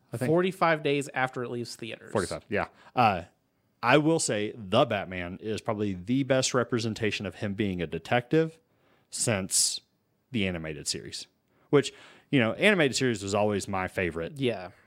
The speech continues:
Speaker 1: interpretation of Batman. That's just, I grew up with that.
Speaker 2: Mm-hmm.
Speaker 1: Um,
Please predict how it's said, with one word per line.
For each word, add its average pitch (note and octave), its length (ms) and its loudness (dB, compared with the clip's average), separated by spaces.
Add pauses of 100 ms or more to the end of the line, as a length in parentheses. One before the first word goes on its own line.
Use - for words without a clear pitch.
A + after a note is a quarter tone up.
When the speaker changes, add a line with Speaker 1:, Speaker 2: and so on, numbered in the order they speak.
(1040)
Speaker 1:
interpretation G2+ 580 0
of E2+ 80 -8
Batman. - 400 -10
That's A2 180 -4
just, - 260 -2 (100)
I G#2 120 -8
grew G2 220 2
up C#3+ 140 2
with C#3 100 -4
that. C3+ 300 0
Speaker 2:
Mm-hmm. A2+ 400 -8
Speaker 1:
Um, F#2+ 320 0